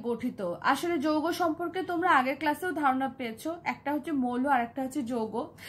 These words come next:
এখানে যৌগ বলতে কোন জিনিসগুলোকে বোঝানো হয়েছে জানো? এখানে যৌগ বলতে বোঝানো হয়েছে, আহ, যে কতগুলো উপাদান, আহ, কিছু আছে জৈব, কিছু আছে অজৈব। দেখো,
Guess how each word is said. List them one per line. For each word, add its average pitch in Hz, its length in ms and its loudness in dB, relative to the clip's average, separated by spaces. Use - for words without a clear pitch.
এখানে 370 240 4
যৌগ 339 320 2
বলতে 370 220 -2
কোন 359 240 -2
জিনিসগুলোকে 359 480 -2
বোঝানো 349 360 0
হয়েছে 370 300 0
জানো? 381 320 2
এখানে 285 280 -4
যৌগ 247 300 -2
বলতে 311 280 -4
বোঝানো 262 380 0
হয়েছে, 330 380 0
আহ, 208 600 4
যে 208 360 -2
কতগুলো 339 460 2
উপাদান, 240 480 4
আহ, 208 280 2
কিছু 302 240 2
আছে 262 240 6
জৈব, 233 560 -2
কিছু 254 240 -2
আছে 247 200 0
অজৈব। 208 720 0
দেখো, 190 420 -6